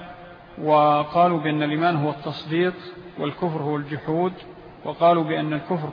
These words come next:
كفران، كفر مجازي وكفر حقيقي، لا شك أنهم لا يخرجون من عموم أهل السنة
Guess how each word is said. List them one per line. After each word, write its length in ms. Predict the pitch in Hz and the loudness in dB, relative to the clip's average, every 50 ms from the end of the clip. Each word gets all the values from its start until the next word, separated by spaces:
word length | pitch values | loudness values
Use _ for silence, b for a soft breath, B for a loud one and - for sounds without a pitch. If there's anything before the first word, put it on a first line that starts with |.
| - | -8
كفران، 420 | 160 143 135 151 156 160 175 180 - - - - - - - - - - - - - - | -10 -8 -4 0 2 2 2 2 0 -4 -12 -18 -18 -18 -20 -20 -20 -20 -20 -10 -4 -4
كفر 200 | 165 147 160 156 | -2 0 0 0
مجازي 500 | 156 156 147 139 156 151 147 147 165 160 | 0 0 0 0 -2 -2 -2 -2 -2 -2
وكفر 340 | 147 147 - 175 160 147 147 143 - - | -2 -2 -4 -6 -4 -4 -6 -6 -4 -6
حقيقي، 500 | 151 - 156 143 143 - 165 175 190 - - - - - - - - - - - - - - - - - - - - - - - - - - - | -8 -6 -6 -8 -4 -2 -2 -2 -2 -4 -8 -14 -20 -20 -20 -20 -20 -20 -20 -20 -20 -20 -20 -20 -20 -20 -20 -20 -20 -20 -20 -20 -20 -18 -6 0
لا 120 | 175 190 | 2 2
شك 300 | 196 - 226 214 - - | 4 4 2 0 2 2
أنهم 440 | 190 190 196 190 180 175 175 190 208 214 - - - - - - - - - - - - - - - - - - - - - - - - - - | 0 2 2 2 4 4 4 4 2 0 -6 -12 -14 -14 -16 -16 -16 -16 -18 -18 -18 -20 -20 -20 -20 -20 -20 -20 -20 -20 -20 -20 -20 -8 0 6
لا 100 | 190 226 | 8 8
يخرجون 580 | 240 220 180 208 226 190 185 220 220 208 196 | 8 8 6 4 4 6 6 6 6 6 4
من 240 | 190 190 185 180 170 | 4 2 2 2 2
عموم 300 | 156 175 185 190 190 180 | 2 2 4 4 4 4
أهل 180 | 175 170 165 160 | 2 0 0 0
السنة 480 | 147 - - - 190 185 185 196 190 | 0 -2 0 0 0 2 2 0 -2